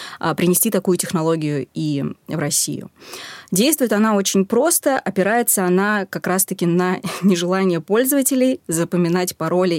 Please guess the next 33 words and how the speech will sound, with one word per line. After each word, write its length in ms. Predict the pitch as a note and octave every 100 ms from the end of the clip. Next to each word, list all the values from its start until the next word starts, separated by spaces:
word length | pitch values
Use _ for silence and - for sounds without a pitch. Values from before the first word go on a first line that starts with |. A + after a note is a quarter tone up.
| D3+
иногда 280 | D3+ D#3 E3
просто 320 | E3+ D#3 D#3
невозможность. 640 | D3 D3 F3+ C4+ C4+ -
А 60 | F3
главное, 380 | F3 A#3+ G#3
что, 380 | C#4 - F3 E3+ - - - - -
а, 200 | - E3 -
это 140 | F#3+
нежелание 520 | G3 F#3 F#3+ A3+ G#3
и 40 | F#3
невозможность 580 | E3+ F3 F#3 F#3+ F3+ D#3+
запомнить, 640 | D#3 G#3 A#3+ G#3 F#3 -
а, 400 | E3+ D#3+ D#3+ - -
несут 320 | E3+ - F#3+
за 60 |
собой, 420 | E3 E3+ D#3+ F#3 F#3+
м, 420 | - E3 E3 D#3
большие 400 | D#3 - G3 F3+
риски 360 | E3 F#3 -
именно 200 | D#3+ D#3
с 60 | D3
точки 240 | D#3 -
зрения 280 | D#3+ E3+ D#3+
безопасности 680 | D#3 D#3 D3 C#3+ - F3 -
для 180 | C#3+ C#3+
этого 180 | D#3 D#3
же 120 | D3
пользователя, 580 | F3+ G#3 A3 F#3+ F3 F3+
ну 140 | B3+
и 40 |
для 120 | E3+ D#3
самого 280 | E3+ D3+
сайта. 380 | D#3+ - C3+ -